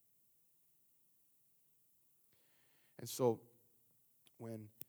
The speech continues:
Jesus then is hanging with his disciples and they see this withered fig tree, when he cursed that fig tree,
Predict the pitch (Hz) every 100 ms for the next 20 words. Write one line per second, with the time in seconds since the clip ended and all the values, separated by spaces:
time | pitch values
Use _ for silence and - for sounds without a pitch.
0 | - - 113 131 139 113 113 - - 117
1 | 113 104 107 - - - - - 120 101
2 | - - - - 123 123 120 117 - 104
3 | 131 123 120 120 117 - - 113 104 101
4 | - - - 107 - 127 120 107 - -
5 | 120 123 117 107 - - - - - -
6 | 135 123 - 101 104 120 127 - 156 156
7 | - 147 131 - 131 120 - 98 104